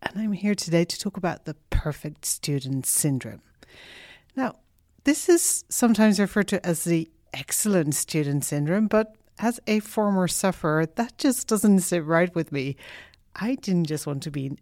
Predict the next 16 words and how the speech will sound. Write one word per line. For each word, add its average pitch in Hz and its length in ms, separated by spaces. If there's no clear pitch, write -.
excellent 156 560
student, 135 360
I 240 220
wanted 185 320
to - 120
be 143 220
perfect. - 680
And 254 280
if - 320
you 220 500
suffer 165 680
from 170 360
the 165 120
perfect 165 440
student 156 480
syndrome, 151 580